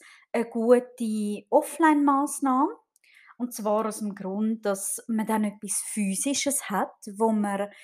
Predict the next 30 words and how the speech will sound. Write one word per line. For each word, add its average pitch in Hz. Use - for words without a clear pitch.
kann 170
seinen 185
Kunden 190
mitgeben. 226
Und 254
das 254
finde 269
ich 262
eigentlich 208
gar 180
nicht 196
mal 175
so 170
schlecht. -
Jetzt, -
wenn 226
man 240
natürlich 247
einen 214
Flyer 294
macht 202
oder 202
eine 190
Visitenkarte 262
macht 202
und 240
man 240
weiss 294
nicht 240
wirklich, 226